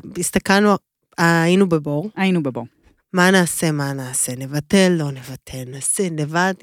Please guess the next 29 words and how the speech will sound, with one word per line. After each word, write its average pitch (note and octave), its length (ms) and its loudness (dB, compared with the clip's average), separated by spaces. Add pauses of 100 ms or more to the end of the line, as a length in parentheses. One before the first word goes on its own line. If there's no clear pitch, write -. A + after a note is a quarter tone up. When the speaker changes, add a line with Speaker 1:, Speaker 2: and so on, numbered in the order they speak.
(140)
Speaker 1:
לא E3 240 6
לבד. C#3 380 -6 (120)
לא, C3+ 220 -14 (100)
זה F#3+ 200 -4 (240)
כאילו... D3+ 480 -4 (560)
ואז A3+ 180 2
קורין, A#3 680 4 (580)
אה, E3 500 4
הציעה, A#3+ 420 2
אמרה, F#3 560 2
"בואי, F#3+ 240 2
בואי B3 480 2
נבקש A3 440 -2
עזרה, G#3 260 0 (180)
בואי, G#3 680 2
בואי F#3+ 140 2
נביא G3+ 320 2 (540)
מישהו, A3 280 0 (380)
מטפל, G#3+ 540 2 (360)
מטפלת, G3 760 0 (320)
בורר, F#3+ 420 4
בוררת, F#3 560 2
מגשר, F3+ 460 2
מגשרת." F3+ 800 0
Speaker 2:
שיעזרו F#3+ 540 0
לנו C#4 720 6
לראות A#3 280 2
את - 60 -2
הדברים C4 520 4